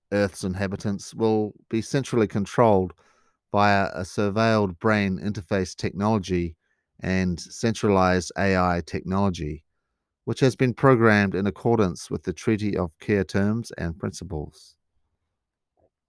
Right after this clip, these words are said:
Ten, in all cases, all the target planet beings' mental and physical health is a key directive of the Treaty of Care terms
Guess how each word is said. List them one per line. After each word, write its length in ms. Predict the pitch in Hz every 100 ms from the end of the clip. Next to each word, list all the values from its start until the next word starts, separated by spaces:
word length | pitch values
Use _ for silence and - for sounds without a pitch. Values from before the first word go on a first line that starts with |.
| _ _ _ _ _ _ _ _ -
Ten, 380 | 147 113 80 -
in 100 | 107
all 140 | 143
cases, 680 | 147 135 127 131 117 104 - _ _ _ _ _ _ -
all 180 | 147
the 100 | 135
target 500 | 120 131 120 107 -
planet 360 | - 110 104 85
beings' 540 | 101 98 98 101 -
mental 420 | 104 104 - 139 98
and 180 | 98
physical 360 | - 120 117 95
health 560 | 117 110 101 98 _ _ _ _ _ _
is 160 | - 98
a 60 | 92
key 280 | - 123
directive 600 | 113 107 104 - 90 80 -
of 180 | 92 87
the 80 | 90
Treaty 340 | - 127 120
of 100 | 92
Care 200 | - 104
terms 460 | - 113 120 123